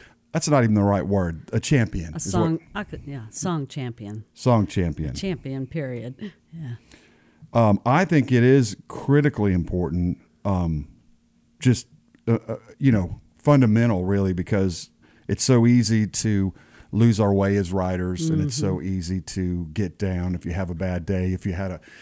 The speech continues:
Speaker 1: you know, you got a hold that somebody dropped your hold, or you didn't make the record, or
Speaker 2: Right.
Speaker 1: any,
Speaker 2: Well
Speaker 1: or, or just not anything's going on.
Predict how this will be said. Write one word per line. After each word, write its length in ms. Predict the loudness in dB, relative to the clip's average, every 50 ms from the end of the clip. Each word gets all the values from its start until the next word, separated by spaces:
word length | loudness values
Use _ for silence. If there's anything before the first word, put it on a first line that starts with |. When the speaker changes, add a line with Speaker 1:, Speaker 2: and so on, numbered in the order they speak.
| -20 _ -6
Speaker 1:
you 80 | -2 0
know, 80 | 2
you 160 | 4 4 4
got 180 | 4 4 2 2
a 60 | 0
hold 340 | 0 0 0 2 0 0 0
that 160 | -2 -4 -4
somebody 280 | -4 -4 -2 -2 -2 -2
dropped 320 | -2 -4 -4 -4 -6 -4
your 100 | -6 -4
hold, 480 | -2 0 0 0 2 2 0 0 0 -2
or 260 | -2 -4 -4 -6 -10 -14 _ _ _ _ _ _ -4
you 100 | -2 0
didn't 200 | 0 0 0 -2
make 180 | -2 -4 -4
the 80 | -4 -2
record, 640 | -2 -2 -2 -4 -4 -4 -2 -2 0 -2 -2 -2 -4
or 220 | -6 -8 -8 -8 -8
Speaker 2:
Right. 420 | -8 -6 -6 -6 -6 -8 -8 -12 _ _ 0
Speaker 1:
any, 160 | 2 2 2
Speaker 2:
Well 80 | 2 2 0
Speaker 1:
or, 100 | -2 0
or 260 | 0 0 2 2 2
just 280 | 0 0 -2 -2 -2
not 260 | 0 0 2 2 2 2
anything's 340 | 2 2 2 2 2 2
going 280 | 2 0 2 4 4 4
on. 280 | 4 2 0 -2 -4